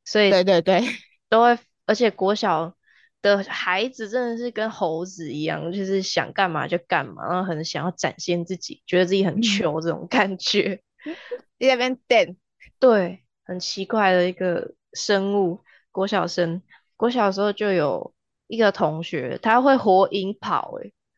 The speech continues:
Speaker 1: 他是跑步的时候
Speaker 2: 哦。
Speaker 1: 手会背在后面，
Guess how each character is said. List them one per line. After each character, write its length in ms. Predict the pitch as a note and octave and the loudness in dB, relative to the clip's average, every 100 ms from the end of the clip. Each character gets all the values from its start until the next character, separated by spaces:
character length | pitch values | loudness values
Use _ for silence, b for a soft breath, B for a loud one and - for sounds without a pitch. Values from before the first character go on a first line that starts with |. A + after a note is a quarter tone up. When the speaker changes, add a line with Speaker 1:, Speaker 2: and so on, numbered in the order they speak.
| _ _ _ _ | _ _ _ _
Speaker 1:
他 120 | - | -2
是 80 | C4 | 0
跑 260 | C#4 G#3+ E3+ | 0 0 0
步 160 | G#3+ | 2
的 80 | A#3+ | 4
时 20 | |
候 220 | A#3+ A#3 G3 | 6 6 6
Speaker 2:
哦。 160 | D#3+ | 2
Speaker 1:
手 180 | F#3 D3+ | -2 -4
会 320 | F3 G3+ F#3+ _ _ _ - | -2 -2 -4 _ _ _ -2
背 240 | E3+ E3+ | 0 0
在 200 | F3+ D#3+ | -2 -4
后 300 | F3 F3 - | -2 -4 -6
面， 240 | C#3+ C3 | -10 -14